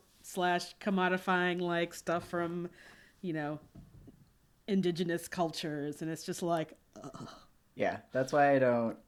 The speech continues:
Speaker 2: read it, read tarot in shops, is because I'm like, I'm actually not willing to compromise my standards about these things in order to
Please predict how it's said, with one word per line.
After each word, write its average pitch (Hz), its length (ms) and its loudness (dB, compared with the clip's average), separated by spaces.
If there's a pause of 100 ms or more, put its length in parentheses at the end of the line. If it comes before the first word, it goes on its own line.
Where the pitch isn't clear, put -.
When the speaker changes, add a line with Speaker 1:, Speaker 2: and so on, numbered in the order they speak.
Speaker 2:
read 104 360 -4
it, 101 420 -6
read 101 340 -8
tarot 78 380 -8
in 69 280 -10
shops, - 640 -10
is 101 220 -8
because - 360 -12
I'm 69 160 -10
like, 78 260 -12
I'm 151 100 -6
actually 147 320 -8
not 92 340 -8
willing 90 340 -14 (140)
to 73 260 -14
compromise - 560 -12
my 127 720 -12
standards 135 640 -6
about 120 600 -4 (140)
these 113 260 -8
things 104 440 -4
in 104 140 -8
order 101 280 -10
to 101 760 -10